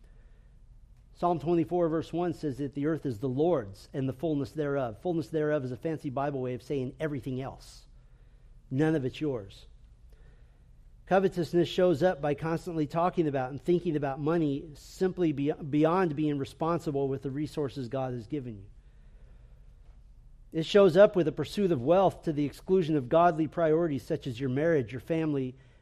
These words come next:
gospel service. It is putting that career ladder up against a building that ends in a pit. It shows up in the stinginess in giving to the work of the gospel.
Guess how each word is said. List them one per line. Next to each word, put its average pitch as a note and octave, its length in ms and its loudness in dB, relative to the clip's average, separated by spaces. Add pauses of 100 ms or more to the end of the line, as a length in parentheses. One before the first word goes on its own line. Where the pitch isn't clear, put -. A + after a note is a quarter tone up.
(100)
gospel D#3+ 360 0
service. D#3 460 -2 (220)
It G3 120 4
is F3 100 4
putting A#3+ 360 2
that F#3 180 0
career G3 340 6
ladder D#3 360 4
up F3+ 160 -2
against E3+ 320 -2
a - 20 -2
building D#3+ 420 2
that C#3+ 140 -2
ends F3 240 0
in B2+ 120 -2
a A2+ 40 -8
pit. - 420 -10 (2000)
It E3+ 140 2
shows G3+ 320 6
up G3+ 140 6
in F#3+ 80 4
the E3+ 80 2
stinginess F3 680 2
in D#3+ 120 0
giving E3 360 4
to D3 100 -6
the C#3+ 100 0
work E3 240 0
of D3 80 0
the C3+ 60 -2
gospel. C#3+ 540 -4